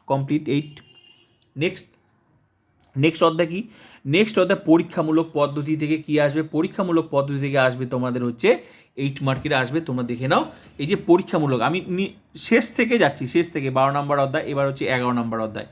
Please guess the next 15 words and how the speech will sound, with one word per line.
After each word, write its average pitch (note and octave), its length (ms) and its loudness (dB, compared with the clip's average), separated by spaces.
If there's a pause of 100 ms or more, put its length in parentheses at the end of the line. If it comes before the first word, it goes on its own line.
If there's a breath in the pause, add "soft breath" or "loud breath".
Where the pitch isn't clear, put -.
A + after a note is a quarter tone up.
(340 loud breath)
শেষ G#3 300 2
থেকে D3+ 180 2
এবার C#3+ 140 2
দেখো C3+ 160 0
পরীক্ষামূলক E3+ 720 0
পদ্ধতি C#3+ 220 -2
থেকে D3 300 0
এমসিকিউ C#3 420 -2
আসবে, C3+ 300 0 (160)
টু B2+ 80 -4
মার্কস, C3 280 -2
এইট B2 260 -2
মার্কের B2 300 -4
নোট A#2 300 0
আসবে। B2 300 -2